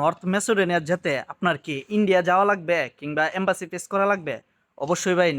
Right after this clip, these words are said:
না। কারণ কি, নর্থ মেসিডোনিয়া যেতে আপনার এম্বাসি ফেস করা লাগবে না, আপনার ইন্ডিয়া যাওয়া লাগবে না। কারণ কি, আপনার নর্থ মেসিডোনিয়া কিন্তু সেনজেন না,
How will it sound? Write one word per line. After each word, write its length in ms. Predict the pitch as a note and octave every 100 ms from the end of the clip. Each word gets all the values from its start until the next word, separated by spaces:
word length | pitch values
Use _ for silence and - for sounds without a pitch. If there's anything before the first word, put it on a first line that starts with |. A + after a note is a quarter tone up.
| B2
না। 80 | G#2+ - -
কারণ 180 | F3 G3 G3
কি, 80 | G#3 F#3
নর্থ 200 | D#3 E3 E3 D3
মেসিডোনিয়া 600 | F3 - F#3+ E3 D#3+ C#3+ D3+ _ _ -
যেতে 320 | C#3 F3+ G3 F#3
আপনার 200 | F#3 E3+ D#3
এম্বাসি 300 | F#3+ F#3 - D#3
ফেস 140 | E3 -
করা 160 | F3+ E3+ E3
লাগবে 240 | E3+ D#3 D3+
না, 60 | D#3+ _ -
আপনার 220 | D3 D3 C#3 -
ইন্ডিয়া 220 | G3+ F#3 F3
যাওয়া 160 | E3+ E3 D#3
লাগবে 220 | C3+ B2+
না। 60 | A#2 - _ _ -
কারণ 220 | G3+ G#3+ G#3 -
কি, 120 | A3 C4+ _ _ -
আপনার 220 | E3 D#3+ D3
নর্থ 200 | E3 F3 E3
মেসিডোনিয়া 500 | E3 F3+ G#3 F#3 E3+ E3+
কিন্তু 180 | F3+ F3+ -
সেনজেন 420 | - F3+ F3+ F#3 F3+
না, 60 | C#3+